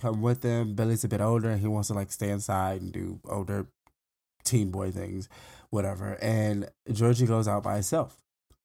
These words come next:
His so-, his, um, sailboat goes into a sewer, and when he goes to reach for it, Pennywise reveals himself,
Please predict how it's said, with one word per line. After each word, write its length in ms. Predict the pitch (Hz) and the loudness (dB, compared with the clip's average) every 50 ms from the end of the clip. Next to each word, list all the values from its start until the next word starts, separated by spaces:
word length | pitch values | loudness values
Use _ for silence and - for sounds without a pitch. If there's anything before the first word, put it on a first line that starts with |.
| _ _ _ _ - | _ _ _ _ -8
His 140 | - 92 90 | -6 -6 -4
so-, 420 | - - - - - 127 147 160 | -4 -6 -2 2 4 4 4 4
his, 380 | - 120 123 120 104 107 - - | 4 4 4 4 4 2 0 0
um, 440 | 113 110 107 104 101 92 87 87 90 | 2 2 2 2 2 0 -4 -8 -6
sailboat 540 | - - - 180 208 190 127 123 123 120 113 | -2 4 8 8 8 8 8 6 4 4 4
goes 260 | 113 123 120 131 135 | 4 4 4 4 4
into 180 | 151 131 151 156 | 2 -2 -2 -2
a 60 | 160 | 0
sewer, 420 | 156 - 127 110 110 107 110 117 123 - - - - - - | 0 0 0 2 2 0 0 -2 -4 -6 -10 -20 -16 -6 -2
and 100 | 110 107 | 0 2
when 100 | 113 113 | 4 6
he 120 | 139 139 | 6 6
goes 300 | 127 131 127 127 120 127 | 6 6 6 6 4 4
to 120 | - 113 | 2 -2
reach 360 | 95 95 101 131 185 226 - - | 0 2 4 4 4 2 0 -4
for 260 | - 113 107 107 104 | -2 2 2 4 4
it, 140 | 101 95 - | 2 2 0
Pennywise 580 | - 127 143 165 156 127 107 104 107 107 107 | 0 2 2 4 4 4 4 4 4 2 0
reveals 340 | 110 95 101 101 101 95 - | 0 0 0 0 0 0 -2
himself, 500 | 107 92 95 - 104 92 95 110 127 - | -4 -8 -8 -6 -6 -6 -6 -6 -8 -12